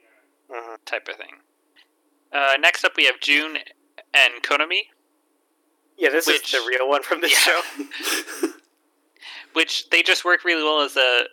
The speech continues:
Speaker 2: experienced person who's dedicated their whole lives to climbing and someone who just got into it 'cause, hey, it looks fun.
Speaker 3: Yeah.
Speaker 1: I feel like every,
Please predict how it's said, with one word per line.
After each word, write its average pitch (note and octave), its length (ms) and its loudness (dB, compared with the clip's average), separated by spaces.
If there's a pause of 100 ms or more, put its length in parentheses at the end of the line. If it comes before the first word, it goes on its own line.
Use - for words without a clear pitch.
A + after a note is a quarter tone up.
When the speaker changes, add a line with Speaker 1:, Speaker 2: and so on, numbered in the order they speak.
(320)
Speaker 2:
experienced E3+ 560 4
person D#3 280 0
who's C3+ 160 -2
dedicated C3+ 540 0
their - 100 -6
whole D3+ 180 -2
lives C3+ 320 4
to - 80 -6
climbing A#2+ 340 2
and A2+ 200 -12
someone C3 280 -2
who B2 320 -4 (580)
just - 200 2
got D3 120 4
into C#3+ 240 2
it B2 140 0
'cause, C#3+ 220 -2
hey, B3+ 200 6
it E3+ 80 2
looks D3 240 -2
fun. G3 360 2 (680)
Speaker 3:
Yeah. G2 140 -2 (720)
Speaker 1:
I D#3 100 2
feel B3+ 140 4
like A3 140 6
every, D#3+ 720 4